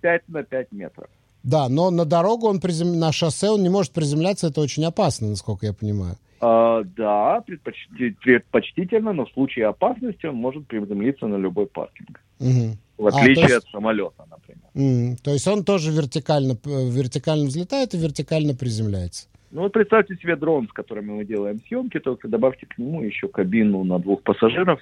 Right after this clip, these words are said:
Speaker 1: и до тысячи килограммов груза.
Speaker 2: Мгм, мгм.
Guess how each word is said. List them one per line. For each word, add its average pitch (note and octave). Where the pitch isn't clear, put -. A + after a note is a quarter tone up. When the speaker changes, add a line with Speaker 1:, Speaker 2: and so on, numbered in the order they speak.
Speaker 1:
и F#2
до G2
тысячи -
килограммов E2+
груза. -
Speaker 2:
Мгм, A#2+
мгм. A2